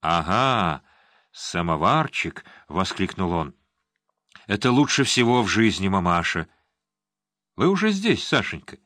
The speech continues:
Наполняя маленькую кухню хриплыми звуками, он медленно стаскивал тяжёлое пальто и, не останавливаясь, говорил: "Вот, мамаша, девица неприятная для начальства".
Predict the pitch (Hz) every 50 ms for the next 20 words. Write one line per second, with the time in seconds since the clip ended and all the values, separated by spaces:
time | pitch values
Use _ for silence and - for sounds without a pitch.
0 | _ _ _ _ _ _ _ _ _ _ _ _ _ _ _ _ _ _ _ -
1 | - 85 - - 107 113 117 127 127 123 117 110 113 120 117 113 113 107 95 -
2 | 107 104 98 - - 117 120 107 - - 104 104 101 95 _ _ _ _ _ -
3 | - - - 110 127 127 - 110 110 107 110 101 82 85 95 117 143 - - 117
4 | 107 107 104 98 - _ _ _ _ _ _ - - 95 104 98 90 104 127 143
5 | 139 107 113 120 113 113 113 98 - - - 107 110 113 110 - - - 104 101
6 | 101 98 - - 95 82 101 104 104 104 98 90 - 90 85 82 - - 123 135
7 | 135 113 - _ _ _ _ _ _ _ _ _ _ _ _ _ _ - 104 104
8 | 101 98 98 98 98 - - 92 87 85 95 117 135 127 113 110 104 104 98 80
9 | 76 95 92 90 90 87 85 82 76 - _ _ _ _ _ _ _ _ _ _
10 | _ _ _ _ _ _ _ _ _ _ _ _ _ _ _ _ _ _ - 82
11 | 87 139 208 208 202 156 156 147 139 151 165 151 - - 147 135 120 101 - -
12 | - - _ _ _ _ _ _ _ _ _ _ _ _ _ - - - 123 139
13 | 147 190 220 - - - - 180 180 170 - - 139 147 147 - 143 135 127 127
14 | 143 151 147 - - 117 123 120 95 113 113 107 107 101 - - 110 113 107 101
15 | - - - 92 85 78